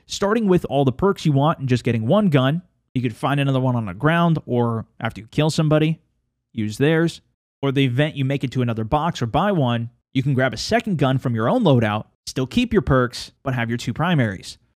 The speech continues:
Personally, in solos, I always prefer to get all of my perks and always have Ghost, picking up a secondary off the ground, or just running that one gun the entire game.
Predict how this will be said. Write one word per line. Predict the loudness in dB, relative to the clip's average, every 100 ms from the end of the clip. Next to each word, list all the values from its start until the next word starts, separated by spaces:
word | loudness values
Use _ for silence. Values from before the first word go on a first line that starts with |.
| _ -6
Personally, | -4 -2 0 0
in | 0
solos, | 2 4 6 6 6
I | 4
always | 6 4 4
prefer | 0 -2 -2 -2 -4 _
to | -2
get | 0 0 0
all | 2 4
of | 4
my | 2
perks | 0 -2 -4 -4
and | -6
always | -4 -2 -2
have | -2 -4
Ghost, | -2 -4 -4 -14 _ _ _ _
picking | 0 2 0
up | 0
a |
secondary | -2 0 2 2 2
off | 0 -4
the |
ground, | -2 2 4 4 2 -4 _ _
or | -2 2
just | 2 2
running | 2 4 4
that | 2
one | 0 0 2
gun | 2 2 0 -2 -6
the | -4
entire | -2 -2 -2 0
game. | -2 -2 -6